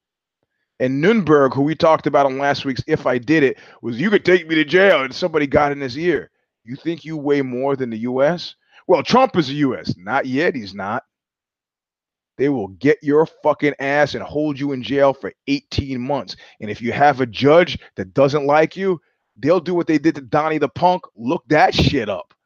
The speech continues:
Donnie the Punk, peaceful protester, refuses to tell his name so he could get, he could bail, bail out of the process. He was gonna stand with his African-American brothers in D C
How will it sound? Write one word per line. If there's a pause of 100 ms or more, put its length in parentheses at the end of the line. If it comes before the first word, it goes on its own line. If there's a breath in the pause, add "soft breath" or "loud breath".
(420)
Donnie
the
Punk, (100)
peaceful
protester, (920)
refuses
to
tell
his
name
so
he
could
get,
he
could
bail, (100)
bail
out
of
the
process. (180 soft breath)
He
was
gonna
stand (380)
with
his
African-American
brothers
in
D
C